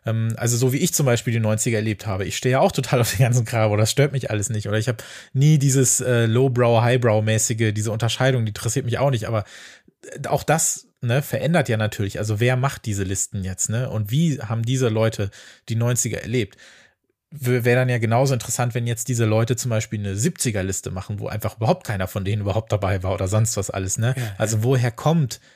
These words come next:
Speaker 1: diese Beschäftigung mit der Musik? Was hat sich durchgesetzt? Oder, sagt man dann,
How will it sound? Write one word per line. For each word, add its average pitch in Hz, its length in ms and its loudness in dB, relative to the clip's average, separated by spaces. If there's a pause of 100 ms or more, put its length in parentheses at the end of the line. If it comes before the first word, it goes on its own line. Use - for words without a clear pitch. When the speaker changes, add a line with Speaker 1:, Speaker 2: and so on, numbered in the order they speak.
(240)
Speaker 1:
diese 117 220 2
Beschäftigung 113 600 0
mit 107 140 0
der 110 80 2
Musik? 107 340 -2
Was 113 140 0
hat 131 140 0
sich 120 160 0
durchgesetzt? 110 720 -2
Oder, 156 500 2 (120)
sagt 143 260 -6
man 147 160 0
dann, 156 240 0